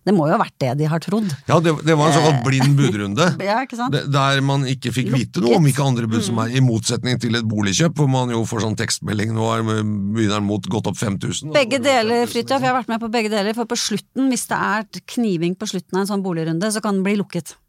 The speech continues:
Speaker 1: Og det har jeg vært med på.
Speaker 2: Altså blind, liksom?
Speaker 1: Blind, ja. Sånn at, eh, for, fordi at man holder på med sånn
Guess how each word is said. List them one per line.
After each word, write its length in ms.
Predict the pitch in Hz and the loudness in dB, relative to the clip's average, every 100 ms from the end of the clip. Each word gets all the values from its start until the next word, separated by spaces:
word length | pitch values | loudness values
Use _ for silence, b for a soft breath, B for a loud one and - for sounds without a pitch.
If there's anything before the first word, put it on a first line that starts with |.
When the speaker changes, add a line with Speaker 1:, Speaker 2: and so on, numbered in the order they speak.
| _ | _
Speaker 1:
Og 120 | 196 196 | -2 0
det 60 | |
har 100 | 196 196 | 0 0
jeg 120 | 180 | -2
vært 120 | 170 - | -4 -6
med 60 | |
på. 20 | 101 | -4
Speaker 2:
Altså 120 | 120 110 | -2 -2
blind, 300 | 117 143 156 | -2 -2 -2
liksom? 220 | 151 - | -4 -4
Speaker 1:
Blind, 380 | 180 214 269 285 | 0 2 4 4
ja. 100 | 320 277 | 2 0
Sånn 220 | - 240 | -2 0
at, 140 | 240 247 | 2 0
eh, 100 | 233 | 0
for, 320 | 190 - 190 | -4 -2 -2
fordi 320 | - 226 196 | 0 0 2
at 140 | 185 208 | 0 0
man 160 | 226 | -2
holder 220 | 233 165 156 | 0 0 0
på 80 | 175 | 0
med 120 | 190 | 2
sånn 280 | 175 180 | 4 2